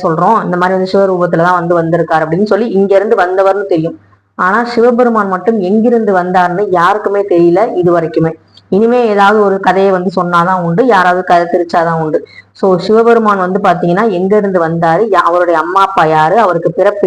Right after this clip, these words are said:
எங்க, அவருக்கு வந்து பாத்தீங்கன்னா முக்தி அடைய-, அடையிறது. இப்ப ஒவ்வொரு அவதாரம் எடுத்ததுக்கு அப்புறம் அந்த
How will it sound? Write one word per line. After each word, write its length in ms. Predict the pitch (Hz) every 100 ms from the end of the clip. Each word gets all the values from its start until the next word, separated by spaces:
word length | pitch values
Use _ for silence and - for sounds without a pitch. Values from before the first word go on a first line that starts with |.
| 170
எங்க, 160 | 160 180 320 - - -
அவருக்கு 320 | 190 214 208 190
வந்து 140 | 196 202
பாத்தீங்கன்னா 340 | 170 175 202 233 185
முக்தி 260 | 185 - 226 190
அடைய-, 240 | 170 170 170
அடையிறது. 380 | 170 170 170 208 214
இப்ப 120 | 190 175 175 - - -
ஒவ்வொரு 260 | 202 214 220 190
அவதாரம் 420 | 214 233 226 202
எடுத்ததுக்கு 400 | 190 220 208 202 175
அப்புறம் 260 | 190 269 302 -
அந்த 140 | 175